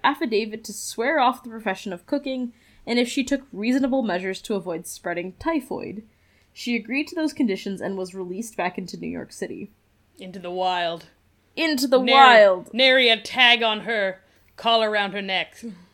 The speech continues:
Speaker 2: She's free.
Speaker 1: She is free. Go forth, you of the flowering bowels. Spread your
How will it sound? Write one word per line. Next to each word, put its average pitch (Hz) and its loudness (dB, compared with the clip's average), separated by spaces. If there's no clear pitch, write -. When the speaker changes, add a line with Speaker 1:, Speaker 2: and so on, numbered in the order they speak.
Speaker 2:
She's - -20
free. 240 0
Speaker 1:
She 247 -6
is 240 0
free. 240 2
Go 277 6
forth, 240 6
you 226 -2
of 196 -8
the - -18
flowering 240 6
bowels. 180 -2
Spread 269 0
your 190 0